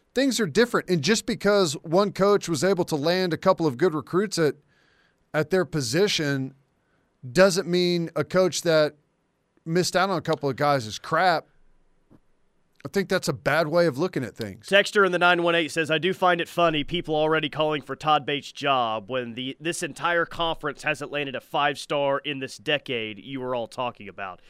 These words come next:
Speaker 2: I don't think a lot of people, I mean, I think mostly that's just Twitter trolls doing that.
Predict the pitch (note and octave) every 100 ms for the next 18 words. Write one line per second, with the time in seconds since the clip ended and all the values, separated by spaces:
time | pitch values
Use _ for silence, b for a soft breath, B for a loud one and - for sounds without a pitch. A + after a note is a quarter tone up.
0 | b b b A3 A#3 G3+ - E3 D#3 C#3
1 | C#3+ C3+ - D3 - C3+ D#3 F3+ E3+ E3+
2 | F3 F3+ D#3+ E3+ D#3 D#3 C#3+ C#3+ - C3+
3 | - C#3 D3 D3 D#3 D3+ D3 B2+ B2+ D3
4 | C#3+ D3 D3 C#3+